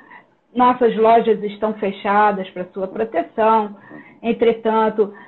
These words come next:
Speaker 1: nossas atividades, é, permanecem.
Speaker 2: Sim.
Speaker 1: É, queremos que o senhor fique à vontade.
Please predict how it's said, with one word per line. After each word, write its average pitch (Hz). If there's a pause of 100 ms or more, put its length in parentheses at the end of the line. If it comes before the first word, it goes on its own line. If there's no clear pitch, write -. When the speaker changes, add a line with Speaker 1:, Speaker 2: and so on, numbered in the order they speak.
(140)
Speaker 1:
nossas 214
atividades, 202 (560)
é, 190
permanecem. 220 (120)
Speaker 2:
Sim. 147 (100)
Speaker 1:
É, 196
queremos 220
que -
o -
senhor 220
fique 214
à 208
vontade. 226